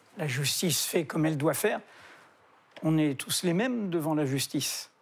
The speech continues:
Je crois que monsieur Balkany fait partie des gens qui, en tant qu'élu, ont demandé que la justice soit impitoyable avec les délinquants, ceux qui fraudent,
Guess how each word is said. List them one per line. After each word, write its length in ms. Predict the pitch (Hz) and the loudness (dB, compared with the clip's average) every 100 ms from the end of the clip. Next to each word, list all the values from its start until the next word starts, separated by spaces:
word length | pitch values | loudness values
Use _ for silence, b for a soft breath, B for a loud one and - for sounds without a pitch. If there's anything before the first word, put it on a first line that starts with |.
| _ _ b b b b b | _ _ b b b b b
Je 140 | - | -6
crois 300 | - - - | -4 2 0
que 140 | 233 233 | 0 -2
monsieur 280 | 208 - 202 | 0 0 0
Balkany 560 | 185 180 - 180 208 | 0 0 0 0 0
fait 180 | 185 196 | 0 -2
partie 420 | 160 170 - 185 | -2 -2 -2 -2
des 180 | 156 151 | 0 0
gens 360 | 131 208 208 - _ _ | 0 0 -2 -6 _ _
qui, 180 | - - | -6 0
en 80 | 151 | 0
tant 200 | 135 214 | 0 -2
qu'élu, 480 | - 160 151 190 202 _ B B B B _ _ | 0 0 2 -2 -4 _ B B B B _ _
ont 60 | 180 | 0
demandé 640 | 151 156 160 147 170 175 | 2 4 2 2 2 0
que 160 | - - | -2 -2
la 100 | 156 | 0
justice 500 | 131 139 - 175 143 | 0 -2 -2 -2 0
soit 580 | - - 151 143 139 - | -2 0 2 2 -2 -2
impitoyable 1120 | 214 196 - - 170 - 165 147 156 170 156 - | 0 0 -2 -2 -2 0 0 2 2 0 0 0
avec 400 | 131 113 151 - | 0 0 -4 -2
les 120 | 135 | -2
délinquants, 760 | 120 156 135 120 - 170 170 185 b b | 0 0 0 -4 -2 -2 0 -6 b b
ceux 260 | - - 180 | -6 -2 -2
qui 200 | 135 135 | -2 -4
fraudent, 580 | - - 156 160 151 | -4 0 2 0 -4